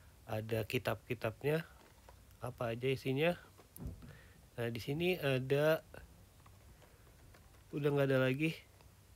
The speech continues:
Nah, di sini kita dapat kartu garansi, guys, seperti ini, kartu garansi Boya. Nah, di sini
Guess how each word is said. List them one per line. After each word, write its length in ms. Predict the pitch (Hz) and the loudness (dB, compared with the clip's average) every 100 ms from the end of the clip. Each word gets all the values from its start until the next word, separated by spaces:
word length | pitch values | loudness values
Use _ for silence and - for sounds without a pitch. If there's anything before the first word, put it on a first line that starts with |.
| - - - | -20 -20 -10
Nah, 160 | 123 117 | -4 -2
di 80 | 113 | -2
sini 320 | 123 143 139 | -4 -4 -4
kita 400 | 143 - 156 151 | -4 -2 0 2
dapat 320 | 123 - 160 - - - | 0 0 -2 -4 -6 2
kartu 400 | 143 - 147 139 | 2 2 -2 0
garansi, 480 | 117 117 110 110 | 2 2 0 -2
guys, 400 | 123 139 151 - - | -2 0 -2 -4 -18
seperti 400 | - 123 117 123 | -8 -6 -2 -2
ini, 240 | 117 139 - | 2 0 -2
kartu 320 | - 110 - 113 | -4 -4 -2 -4
garansi 560 | 110 107 107 107 131 | -2 -2 -2 -2 -4
Boya. 480 | 131 120 113 127 151 - - - - - - - - - - - - | -2 -2 0 0 -2 -6 -20 -20 -20 -20 -20 -20 -20 -20 -20 -20 -10
Nah, 80 | 104 | -6
di 160 | 101 | -6
sini 400 | 95 110 117 139 | -6 -6 -4 -4